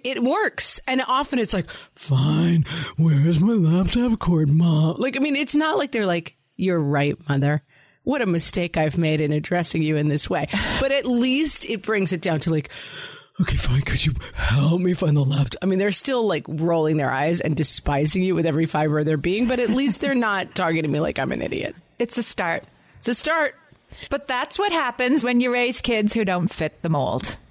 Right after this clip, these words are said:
Speaker 1: Well, yeah. I mean, I think kids <laughs> who scream at you do fit the mold. That's every kid.
Speaker 2: Do fit the mold. <laughs> That's right, right. You're right. What am I saying? That's extremely normal behavior.
Speaker 1: Yeah.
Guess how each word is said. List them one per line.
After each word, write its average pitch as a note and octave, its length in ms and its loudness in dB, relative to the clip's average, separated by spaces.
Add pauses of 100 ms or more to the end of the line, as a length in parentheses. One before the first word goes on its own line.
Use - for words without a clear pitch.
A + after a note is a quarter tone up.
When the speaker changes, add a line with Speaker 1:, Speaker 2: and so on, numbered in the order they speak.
(120)
Speaker 1:
Well, A3 520 2
yeah. F3+ 280 0
I A#3 100 0
mean, C#4 240 2
I D4 80 0
think E4+ 220 0
kids C#4 440 0
<laughs> A#3 120 2
who C4 120 4
scream F#3+ 360 0
at G3 100 0
you G#3+ 160 0
do F3+ 220 0
fit A3+ 240 -2
the B3+ 80 -2
mold. A#3+ 240 0
That's F#3+ 200 -2
every E3 440 0
kid. F#3+ 420 0
Speaker 2:
Do D4 180 2
fit C4+ 200 -4
the C4 80 2
mold. A3+ 340 4
<laughs> G3 100 -2
That's - 280 -2
right, D4 360 -2
right. - 440 -6
You're A#3+ 120 2
right. G3 160 -2
What G3+ 120 0
am G3+ 80 2
I F#3 80 0
saying? F3+ 360 0
That's G3+ 160 0
extremely G3 560 0
normal E3+ 300 2
behavior. E3 440 0 (340)
Speaker 1:
Yeah. D#3 240 -2